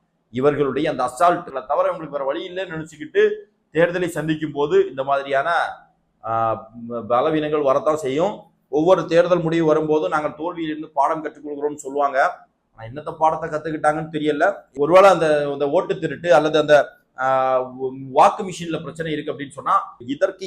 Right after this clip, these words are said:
எதிராக மிகப்பெரிய போராட்டத்தை முன்னெடுக்கணும், மக்களை விழிப்புணர்வடைய செய்யணும், கொள்கை அடிப்படையில் அரசியலை கட்டமைக்கணும். அப்படி கட்டமைச்சா மட்டும்தான் பாஜகவை வீழ்த்த முடியும் அப்படிங்கிறத தெளிவாக புரிந்து கொள்ளுங்கள்.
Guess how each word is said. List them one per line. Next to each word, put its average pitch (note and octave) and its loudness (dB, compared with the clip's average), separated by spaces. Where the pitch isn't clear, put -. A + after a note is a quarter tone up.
எதிராக F#3+ 2
மிகப்பெரிய D#3 -6
போராட்டத்தை E3+ -2
முன்னெடுக்கணும், E3 -2
மக்களை E3 -2
விழிப்புணர்வடைய D3 -6
செய்யணும், C3+ -6
கொள்கை F3 -4
அடிப்படையில் D#3 -2
அரசியலை D3 -6
கட்டமைக்கணும். C#3 -8
அப்படி - -14
கட்டமைச்சா D3 -6
மட்டும்தான் C#3 -8
பாஜகவை C3+ -2
வீழ்த்த D3 -12
முடியும் B2+ -10
அப்படிங்கிறத A#2+ -6
தெளிவாக C3 -6
புரிந்து G#2+ -16
கொள்ளுங்கள். A2+ -4